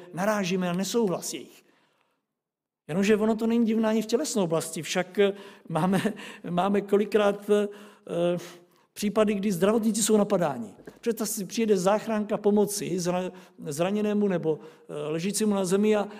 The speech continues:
on je napadne. Já to nikdy nechápu, ale on to udělá.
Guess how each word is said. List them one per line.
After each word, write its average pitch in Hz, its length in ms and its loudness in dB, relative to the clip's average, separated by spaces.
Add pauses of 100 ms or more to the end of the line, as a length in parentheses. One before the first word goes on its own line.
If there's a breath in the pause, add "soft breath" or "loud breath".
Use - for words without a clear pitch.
on 202 140 2
je 233 80 4
napadne. 196 580 -4 (440 soft breath)
Já 156 60 -18
to - 80 -8
nikdy 202 200 4
nechápu, 220 600 0
ale 165 180 -2
on 220 120 0
to 226 120 0
udělá. 247 500 -2